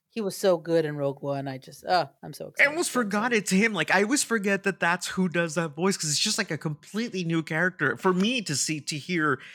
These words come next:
Speaker 2: him doing, right? So
Speaker 1: Right, right, no, a hundred percent agree, hundred percent agree. Well, Mark, this has been such fun, I'm so glad I got you on and for us to talk about Star Wars.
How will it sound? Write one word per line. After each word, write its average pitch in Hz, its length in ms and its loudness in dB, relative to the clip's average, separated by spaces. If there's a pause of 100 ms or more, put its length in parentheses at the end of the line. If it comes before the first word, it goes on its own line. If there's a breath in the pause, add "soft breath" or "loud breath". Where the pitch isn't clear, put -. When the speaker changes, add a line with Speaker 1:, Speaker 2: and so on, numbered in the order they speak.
(140)
Speaker 2:
him 131 280 0
doing, 127 340 2
right? 127 340 -2 (420)
So 160 80 2
Speaker 1:
Right, 143 220 0
right, 156 320 -2
no, 143 160 -2
a 139 40 -4
hundred 165 220 -2
percent 139 200 -8
agree, 139 260 -12
hundred 185 200 -6
percent 147 200 -12
agree. 151 300 -16 (680 soft breath)
Well, 240 100 2
Mark, 277 420 4 (140)
this 240 160 -8
has 208 100 -10
been 196 160 -2
such 175 280 -6
fun, 139 380 -6
I'm 165 200 -6
so 180 160 -6
glad 156 280 0
I 147 40 -2
got 151 260 -2
you 156 80 2
on 147 420 -2
and 143 140 -12
for 147 120 -8
us 143 140 -10
to 160 60 -20
talk 151 260 -12
about 160 340 -8
Star 165 320 -2
Wars. 156 600 -6